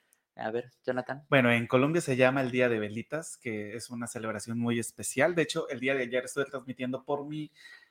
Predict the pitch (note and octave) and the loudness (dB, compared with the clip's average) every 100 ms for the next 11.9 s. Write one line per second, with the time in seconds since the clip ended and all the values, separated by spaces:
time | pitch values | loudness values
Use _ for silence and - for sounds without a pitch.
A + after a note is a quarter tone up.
0 | _ - C3 - C#3+ C#3 C#3 C#3 C#3 - | _ 4 4 6 6 6 6 4 4 0
1 | A#2 G#2+ - A2+ A#2+ C3 A#2+ G#2 - C#3+ | 0 0 0 0 4 4 4 2 -2 -2
2 | D3 B2 A2 B2+ B2 - A2+ G#2+ A2+ A#2+ | 0 0 0 0 0 0 -6 -2 0 0
3 | A2+ G#2+ A#2+ F#3 A3+ F#3+ C3+ G#2 - B2 | 0 0 0 0 0 0 -2 -4 -4 -2
4 | - B2 D#3+ F3+ D#3+ - B2 A2 C3+ D3 | 0 4 4 4 0 -2 -6 -2 -2 -2
5 | - - - C3 C#3 B2 G#2 A2 C3 D#3 | -6 -14 2 4 6 4 2 2 4 4
6 | D#3 - A#2+ - - - - _ - C#3 | 2 4 4 4 -6 -20 -20 _ 10 12
7 | C3+ C#3 C#3+ F3+ F3 E3+ - D3 D3+ D3 | 12 10 10 10 6 4 2 8 10 10
8 | C#3+ - _ _ _ _ - B2 A2+ G#2+ | 4 -2 _ _ _ _ -2 4 6 6
9 | G2+ - - - C3 B2 - A#2 B2+ C3 | 2 -2 -14 0 4 4 4 4 4 6
10 | C#3+ B2+ B2+ B2+ A2+ G2 A2+ A2 A2+ C3 | 8 8 8 4 2 0 2 4 4 0
11 | C3 A2 - G#2+ G2 - G2 F#2+ - | -2 -6 -2 -4 -4 -4 -2 -4 -8